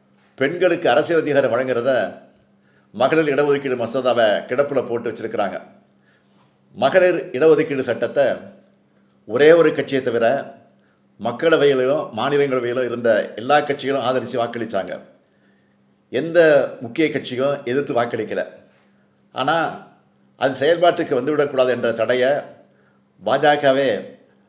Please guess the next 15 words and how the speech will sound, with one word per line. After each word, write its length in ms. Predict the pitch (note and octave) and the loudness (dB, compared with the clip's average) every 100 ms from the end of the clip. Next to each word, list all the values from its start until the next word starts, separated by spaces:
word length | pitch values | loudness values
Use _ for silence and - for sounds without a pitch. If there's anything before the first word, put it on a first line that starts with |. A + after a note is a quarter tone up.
| _ | _
அந்த 240 | B2 B2+ | -4 -2
சட்டத்துக்குள் 680 | A#2+ B2+ E3 E3+ E3 D#3 B2+ | -2 -2 -2 -4 -4 -4 -2
சரத்துக்களா 580 | B2+ C#3+ D3+ C#3 C3 B2 | -2 -2 -4 0 0 0
எழுப்புச்சு. 560 | A#2+ A#2+ A#2+ - F2+ - _ _ _ _ _ _ _ _ | -4 -6 -8 -12 -16 -18 _ _ _ _ _ _ _ _
மக்கள் 320 | G#2+ B2 F3+ | -8 0 2
தொகை 280 | - D3+ C#3 | 4 4 2
கணக்கெடுப்பு 520 | B2 C3+ C#3+ A#2+ A#2 | 0 -4 -4 -6 -6
முடிந்த 240 | A#2 A#2 B2 | -8 -6 -6
பிறகு 640 | A2+ G#2+ A2+ C#3+ - - _ _ _ _ _ _ _ | -4 -2 -2 -2 -6 -18 _ _ _ _ _ _ _
அதை 260 | - A#2 D3 | -2 0 2
வைத்து 340 | D3+ D3+ F3 | 0 -2 -4
தொகுதி 720 | - C3+ D#3+ E3 D#3+ D#3+ - _ _ _ _ | -2 -2 -2 -2 -4 -8 -18 _ _ _ _
மறுவரைகள் 840 | F#2 B2+ F3+ E3 D3 C3 B2+ B2+ - | -2 0 4 4 4 2 0 -4 -8
முடிந்த 240 | G#2+ C3 | -4 -2
பிறகு 560 | A#2+ A2+ G2+ C3 - | -2 -2 -2 -4 -6